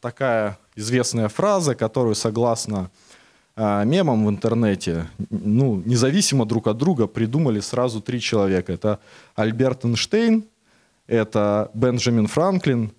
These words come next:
и, конечно, Джейсон Стэтхэм, не последний мыслитель в интернете. А, она звучит так, что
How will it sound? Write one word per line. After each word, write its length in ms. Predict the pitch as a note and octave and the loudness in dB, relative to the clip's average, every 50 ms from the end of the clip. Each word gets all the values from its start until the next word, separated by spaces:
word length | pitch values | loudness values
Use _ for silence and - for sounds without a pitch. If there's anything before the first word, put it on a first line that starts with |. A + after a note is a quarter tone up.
| _ _ _ - | _ _ _ -2
и, 80 | C3 C#3 | -2 -2
конечно, 460 | C#3 - A2+ A2 A#2+ C3 - - A2 | 0 0 0 2 2 0 0 0 -2
Джейсон 520 | F#2+ F#2+ A#2 A#2 A#2 - - A2 G2+ F#2 - - - | 0 0 0 0 0 0 0 -2 -2 -2 -4 -8 -8
Стэтхэм, 520 | - - - - G2 - - - - - - - - - - - - - - - - - - - - - | -6 -2 -2 -2 -2 -2 -4 -6 -6 -6 -8 -10 -12 -12 -16 -18 -18 -20 -20 -18 -18 -16 -14 -14 -8 -4
не 100 | A2 A2 | -4 -2
последний 460 | - G#2+ G#2 - B2 A#2+ G#2+ G2+ G#2 | -2 -2 -2 0 0 2 2 4 4
мыслитель 460 | F#2+ G2+ G2 - A2+ G#2+ F#2+ G2 F#2 | 2 2 2 2 0 0 0 0 0
в 60 | F2 F#2 | 2 2
интернете. 540 | F#2+ G2 A2 C#3 F3 G#3 G3+ - G#2+ - - _ _ - - - - - - - - - - _ _ - - - _ - | 2 2 2 2 2 2 2 0 -2 -4 -4 _ _ -20 -18 -16 -16 -16 -16 -20 -20 -20 -20 _ _ -20 -20 -20 _ -8
А, 440 | - G#2 G2+ G2+ G2 F#2+ F2+ F2+ - | -4 -2 0 0 0 0 0 -2 -2
она 240 | - C3 D3+ G#3+ A3+ | -2 0 0 0 0
звучит 400 | E3+ C#3 B2+ A#2 - F#3 D#3 - | 0 0 -2 0 0 -2 -2 0
так, 220 | - B2+ G2+ F#2 | -2 -2 -2 -2
что 340 | - - - F2 F2 E2 - | -6 -8 -6 -4 -6 -6 -6